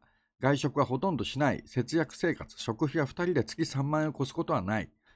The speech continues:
えー、池畑さんが言います。「いつも出してくれます。帰ったらすぐ食べられるように。でも毎日違うメニューみたいな感じなんで、本当にありがたいですね」と。「昼ご飯を食べるのが楽しみで頑張るみたいな」と。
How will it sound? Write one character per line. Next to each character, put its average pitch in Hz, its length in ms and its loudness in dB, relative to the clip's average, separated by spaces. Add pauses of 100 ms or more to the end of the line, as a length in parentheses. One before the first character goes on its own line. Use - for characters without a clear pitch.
(400)
え 95 120 -2
ー、 - 20 0
池 98 160 -2
畑 104 200 -6
さ 104 80 -2
ん 92 40 -4
が 92 80 -2
言 104 80 0
い - 20 -2
ま 107 120 0
す。 - 120 -10
「い 123 60 -2
つ 127 100 -4
も 117 100 2
出 120 120 4
し 120 60 -4
て - 80 -14
く - 100 -4
れ 117 80 0
ま 117 160 -2
す。 - 200 -8
帰 - 140 -2
っ 127 80 2
た 113 140 -4
ら 107 80 0
す 139 120 -4
ぐ 127 120 -2
食 110 120 2
べ 123 60 2
ら 143 120 2
れ 165 100 0
る 170 80 2
よ 135 140 4
う - 20 0
に。 95 160 -4 (300)
で 117 60 -2
も 110 140 2
毎 123 180 4
日 104 420 -2
違 101 200 -6 (140)
う 131 40 4
メ 143 120 2
ニ 139 100 4
ュ 120 60 4
ー 113 40 4
み 113 120 0
た 107 120 2
い 101 40 2
な 98 100 -2
感 107 240 0
じ 113 100 -4
な 120 120 2
ん 110 100 -2
で、 107 140 2
本 143 240 -2
当 175 100 2
に 156 60 0
あ 131 80 4
り 143 80 4
が 165 100 -2
た 196 140 -2
い 175 60 0
で 113 80 0
す - 120 -8
ね」 156 140 -2
と。 - 180 -6 (380)
「昼 135 160 4
ご 160 140 6
飯 139 140 4
を 143 40 4
食 131 180 0
べ 131 100 4
る 127 80 0
の 113 60 -2
が 98 120 -2
楽 123 200 -2
し 135 120 -6
み 110 60 -2
で 131 100 2
頑 104 200 -4
張 143 100 2
る 147 80 0
み 113 120 -2
た 87 120 -4
い - 80 -8
な」 - 160 -20
と。 - 100 -20